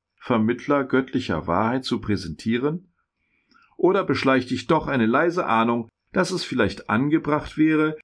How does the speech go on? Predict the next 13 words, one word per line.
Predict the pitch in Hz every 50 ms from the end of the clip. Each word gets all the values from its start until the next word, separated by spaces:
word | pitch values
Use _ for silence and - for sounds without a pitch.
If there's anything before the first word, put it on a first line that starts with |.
| _ _ _ _ -
die | 117 101
Heilige | 85 104 113 117 113 117 113 104
Schrift | - - - 131 131 135 131 - - -
ohne | - 208 196 196 170 139 104 107
theologische | - 110 104 95 95 98 104 113 123 123 - - 147
Bevormundung | 147 170 165 165 - - 117 107 101 101 104 104 110 110 110 113 110 - _ _ _ _ -
gründlich | - 120 127 131 127 135 135 127
zu | - - 117
durchforschen, | 107 127 135 - - - 110 92 85 82 - - 82 82 - _ - _ _
frei | _ - - - 131 143 165 185
von | 180 - 156 120 -
andressierter | - 120 131 135 123 139 131 - - 113 101 - 131
Verlustangst, | 131 - 160 151 135 120 104 - - - 90 80 78 - - -